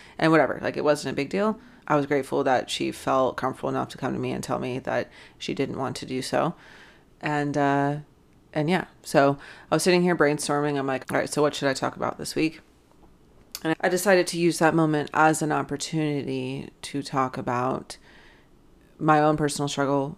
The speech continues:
with people-pleasing tendencies, holding boundaries, and simply saying no to things that I do not want to do. Now, it's only been a few years since I realized that I struggled with people-pleasing tendencies.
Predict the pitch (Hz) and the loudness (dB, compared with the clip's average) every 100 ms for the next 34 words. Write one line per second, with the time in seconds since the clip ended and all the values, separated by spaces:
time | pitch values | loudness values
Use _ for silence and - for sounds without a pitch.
0 | - 147 143 139 - - 165 151 143 - | -6 -2 -2 -2 -12 -8 -4 0 0 -2
1 | - 151 143 143 143 135 - 151 147 165 | -4 -4 -4 -4 -4 -6 -6 -4 -4 -6
2 | - - - - - - - 160 165 156 | -10 -12 -16 -20 -20 -20 -14 2 4 4
3 | 147 143 143 147 143 143 147 - - - | 2 2 2 0 0 -2 -6 -12 -18 -20
4 | _ 147 143 139 135 - - 156 147 151 | _ -6 -4 -4 -6 -8 -4 -4 -2 -2
5 | 147 - - 151 139 139 123 - 147 135 | -4 -6 -10 -6 -4 -4 -6 -6 -4 -2
6 | 139 165 185 _ _ - _ _ _ _ | -2 -4 -6 _ _ -20 _ _ _ _
7 | - 180 175 143 143 143 - - - - | 0 0 0 -4 -4 -6 -10 -16 -18 -14
8 | - 143 139 139 135 127 - 117 - - | -6 -4 -2 -2 -2 -4 -4 -8 -8 -12
9 | 147 170 - - 202 196 190 185 190 226 | -6 -4 -4 -6 -6 -4 -4 -8 -8 -6
10 | 247 233 190 160 - 175 160 151 147 156 | -4 -4 -6 -8 -10 -10 -8 -8 -8 -10
11 | 156 147 151 143 143 139 143 156 170 165 | -10 -12 -10 -6 -4 -2 0 0 0 -2
12 | - 170 180 - 190 196 190 190 202 190 | -4 -2 -2 0 0 0 -2 -2 -2 0
13 | 196 208 202 202 202 208 208 202 220 220 | 0 2 4 4 4 4 4 2 2 2
14 | 214 - | 2 -2